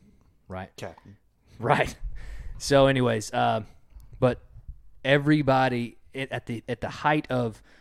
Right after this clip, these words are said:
Speaker 1: of what desegregation or whatever in athletics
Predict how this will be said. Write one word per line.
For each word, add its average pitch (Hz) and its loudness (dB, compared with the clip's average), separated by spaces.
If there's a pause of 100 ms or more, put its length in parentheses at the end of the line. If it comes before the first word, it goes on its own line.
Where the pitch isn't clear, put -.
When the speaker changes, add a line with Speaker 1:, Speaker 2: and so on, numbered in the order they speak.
(300)
Speaker 1:
of 113 -2 (680)
what 123 -4
desegregation 120 -2 (100)
or 113 -2
whatever 110 -2 (760)
in 139 2 (100)
athletics 139 0